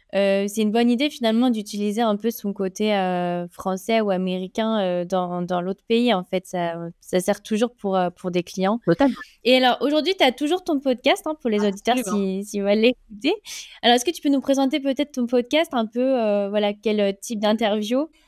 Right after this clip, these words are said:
Speaker 2: Alors, euh, j'avais commencé, euh, mon premier podcast s'appelait Savoir Vivre by Gigi.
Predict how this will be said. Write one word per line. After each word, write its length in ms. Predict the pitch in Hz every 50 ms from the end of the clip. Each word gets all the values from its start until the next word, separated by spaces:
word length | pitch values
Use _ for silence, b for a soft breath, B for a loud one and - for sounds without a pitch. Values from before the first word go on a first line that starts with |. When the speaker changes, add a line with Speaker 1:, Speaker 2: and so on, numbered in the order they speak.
| b b _
Speaker 2:
Alors, 280 | 180 202 233 233 233 220
euh, 120 | 226 220 220
j'avais 240 | 226 240 226 233 233
commencé, 600 | 233 294 294 311 320 330 311 - 339 294 311 311
euh, 560 | 247 208 196 190 190 190 190 190 190 185 170 -
mon 120 | 208 202
premier 200 | - 294 285 359
podcast 440 | - 294 240 226 233 247 240 247 -
s'appelait 340 | - 196 185 - 208 202 214
Savoir 480 | - 220 202 214 208 220 202 196 185
Vivre 180 | 185 196 190 180
by 180 | 180 170 175
Gigi. 420 | 160 160 151 151 156 175 240 277